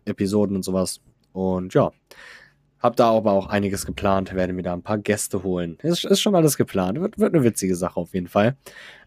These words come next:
Ähm, wird auch noch einen zweiten Podcast geben mit ein paar Kollegen von mir. Da haben wir uns auch schon was sehr, sehr, sehr Witziges überlegt. So,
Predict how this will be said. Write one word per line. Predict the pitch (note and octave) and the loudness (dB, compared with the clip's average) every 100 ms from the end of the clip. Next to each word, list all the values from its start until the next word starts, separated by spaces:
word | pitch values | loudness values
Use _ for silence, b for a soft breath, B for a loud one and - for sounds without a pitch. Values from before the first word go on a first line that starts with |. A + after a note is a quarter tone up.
| - | -2
Ähm, | G#2 G#2 G2+ G2 F#2 _ _ - | 2 2 2 -2 -6 _ _ 0
wird | C3+ | 4
auch | C3 | 6
noch | A2+ | 4
einen | G#2+ | 2
zweiten | A2+ G2+ | 0 0
Podcast | F#2+ G#2+ - G2+ - | 0 -2 2 0 2
geben | G#2 G2+ F#2+ _ _ _ _ _ _ - - | 0 0 -2 _ _ _ _ _ _ -14 0
mit | B2+ | 0
ein | - | 2
paar | A#2 | 0
Kollegen | - A#2 A#2 | 4 6 4
von | A2 A2 | 2 2
mir. | A2 G#2 - B B B | 2 0 -6 B B B
Da | A2 | 0
haben | |
wir | G#2+ | 0
uns | |
auch | G2+ | 0
schon | G2+ G#2 | -4 -4
was | F#2+ | 0
sehr, | G#2 G#2 | 2 2
sehr, | F#2+ F#2+ | 2 0
sehr | F2+ F#2+ G2+ G2+ F#2 | 0 2 4 4 2
Witziges | G2+ - G2+ - | 0 0 0 2
überlegt. | G2+ G2+ E2+ - _ B B B B | 4 4 2 -2 _ B B B B
So, | G#2 B2 G#2 | 0 2 2